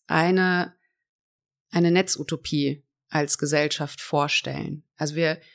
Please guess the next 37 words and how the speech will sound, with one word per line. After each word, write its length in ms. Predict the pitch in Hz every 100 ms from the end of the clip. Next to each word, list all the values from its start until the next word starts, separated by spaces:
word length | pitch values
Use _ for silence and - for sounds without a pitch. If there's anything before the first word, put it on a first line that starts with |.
| _ -
sprechen 340 | - 196 208
ja 100 | 175
nur 140 | 180
noch 160 | 190 180
in 160 | 170 165
Krisen 480 | - 214 226 220
und 160 | 175 160
was 140 | 170
alles 240 | - 160 -
schief 380 | - 233 240 -
geht 360 | 185 180 175
und 340 | - 160 156 151 165
welche 300 | 160 175 165
Polarisierungen 960 | - 185 175 165 170 226 220 196 185
und 240 | 165 160 -
Klüfte 680 | - 226 - - 190 185 - - - -
es 180 | - 180
gesamtgesellschaftlich 1200 | - 170 185 202 165 175 180 175 165 - 170 -
zwischen 260 | - 170 165
irgendwelchen 1000 | 170 180 160 160 165 170 170 165 170 -
Playern 420 | - 165 175 175
und 140 | 160 160
Gruppierungen 560 | 147 - 185 175 165
und 100 | 156
so 100 | 160
weiter 280 | 151 147 147
gibt, 280 | 147 196 -
Ost 240 | 143 -
und 160 | - 151
West 340 | 175 175 -
und 240 | - 151 151
Frauen 240 | - 139
und 100 | 151
Männer 280 | 170 185 165
und 100 | 151
keine 280 | - 170 170
Ahnung. 340 | 190 190 202